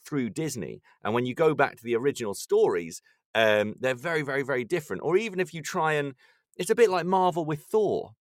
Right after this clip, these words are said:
You know, a lot of children now, if you try and talk about Norse mythology, they're gonna have a real job being pulled away from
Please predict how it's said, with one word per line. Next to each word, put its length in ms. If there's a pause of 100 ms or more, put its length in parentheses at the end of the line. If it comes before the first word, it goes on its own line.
(140)
You 140
know, 220
a 40
lot 240
of 60
children 440
now, 260
if 160
you 100
try 280
and 80
talk 260
about 220
Norse 340
mythology, 640 (240)
they're 120
gonna 180
have 160
a 60
real 360
job 400 (300)
being 180
pulled 300
away 280
from 420